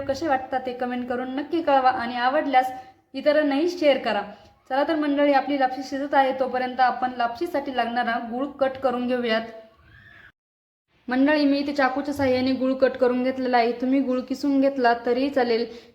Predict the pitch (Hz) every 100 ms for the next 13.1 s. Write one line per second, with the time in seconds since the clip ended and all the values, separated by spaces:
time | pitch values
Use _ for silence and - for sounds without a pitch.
0 | - 262 269 262 247 247 262 262 240 247
1 | 247 254 254 269 254 240 247 240 254 294
2 | 277 233 226 226 233 - - _ 247 254
3 | 285 277 254 285 254 233 247 254 - -
4 | 233 220 254 269 311 320 - - 269 254
5 | 254 247 254 240 220 220 262 262 262 254
6 | 269 254 262 277 269 262 277 247 240 240
7 | 240 254 247 247 247 240 247 269 247 233
8 | 247 247 - 240 226 226 277 - - _
9 | _ 247 233 285 294 285 254 240 220 262
10 | - - _ - - 262 269 285 254 262
11 | 254 254 254 285 269 247 254 254 254 247
12 | 254 247 - 254 254 247 247 254 247 240
13 | 220